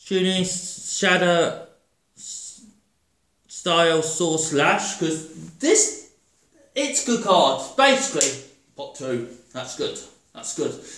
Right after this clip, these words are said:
'cause sometimes you're in a situation when you need this to help you out. To get rid of back row, to get rid of Pendulum Sail, and then you're banishing stuff too, which is good, so,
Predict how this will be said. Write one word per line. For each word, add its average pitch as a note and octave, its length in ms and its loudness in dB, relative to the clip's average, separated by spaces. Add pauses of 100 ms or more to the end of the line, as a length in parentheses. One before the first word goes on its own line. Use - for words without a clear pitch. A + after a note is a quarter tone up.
(120)
'cause - 240 -14
sometimes G3 760 2
you're E3+ 120 -4
in F#3 120 -4
a F#3 120 0
situation E3+ 600 -4
when D#3 120 -6
you D#3 120 -2
need E3+ 300 0
this D3+ 300 0
to C3+ 100 -2
help C#3 380 -2
you A#2 80 0
out. - 240 -4
To - 540 -20
get D#4+ 180 0
rid D4+ 100 4
of D4 60 -2
back C4 300 2
row, A#3+ 440 2
to - 120 -14
get B3+ 160 -4
rid A3+ 140 0
of - 80 -6
Pendulum G3 420 -4
Sail, F#3+ 640 0 (240)
and A#3 140 -2
then C4 80 0
you're C#4 100 -2
banishing B3+ 360 2
stuff G#3 280 2
too, F#3+ 220 0
which G3 180 -4
is F3 120 -6
good, C3 200 -4
so, A#2+ 320 -4